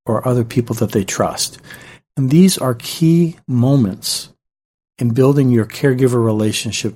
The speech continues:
with your loved one. You need to be ready to discuss with your loved one what's going on and in a compassionate manner that doesn't alarm or scare them. Because as you begin to have these discussions, it will then enable you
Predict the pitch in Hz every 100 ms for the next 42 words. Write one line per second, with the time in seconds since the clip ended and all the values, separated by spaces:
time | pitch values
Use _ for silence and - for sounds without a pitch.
0 | - 101 - 110 110 95 - 110 98 -
1 | _ _ _ - _ - - _ _ _
2 | _ _ - 147 156 156 147 - 120 110
3 | 104 110 104 87 - - - 113 95 -
4 | - 120 110 95 - - - _ _ _
5 | _ _ _ - 131 117 113 101 101 107
6 | 110 98 95 95 98 - 107 101 98 95
7 | 95 120 - 113 117 123 101 - 101 -
8 | 123 117 - 110 107 - 113 107 98 101
9 | 98 104 107 120 117 104 104 101 113 104
10 | - - - 90 98 95 - _ _ _
11 | _ - 127 120 117 117 131 135 143 143
12 | 156 147 113 120 127 117 117 110 101 -
13 | 123 117 - 101 101 - - _ 147 131
14 | 123 117 123 117 107 110 117 110 101 104
15 | 113 104 95